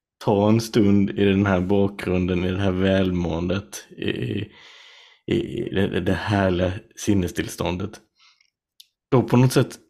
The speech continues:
när man kommer tillbaka till den så kallade verkligheten med alla problem och så vidare, då har man lite mer ny energi.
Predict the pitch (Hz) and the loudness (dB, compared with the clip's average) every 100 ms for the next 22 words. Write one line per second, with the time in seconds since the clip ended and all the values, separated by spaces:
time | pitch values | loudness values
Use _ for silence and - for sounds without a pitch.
0 | _ _ _ - 123 120 123 120 135 139 | _ _ _ -2 2 4 4 4 4 0
1 | - - 92 - 92 95 95 - 104 101 | -2 -4 -4 0 0 0 0 0 0 2
2 | 104 113 127 123 - - - - - 85 | 2 4 2 0 -2 -2 -2 -6 -6 -6
3 | 95 - 101 98 95 98 95 101 98 101 | -6 -4 -2 0 0 -2 -2 -2 0 0
4 | 92 90 92 - 87 - - 98 - _ | -2 -4 -6 -6 -6 -4 -6 -8 -10 _
5 | - - _ _ - 107 - - 95 107 | -20 -20 _ _ -10 -8 -2 0 2 2
6 | 127 147 135 120 107 98 - 95 98 90 | 4 4 2 2 2 2 -2 0 0 0
7 | 87 92 - - - | -2 -4 -6 -8 -8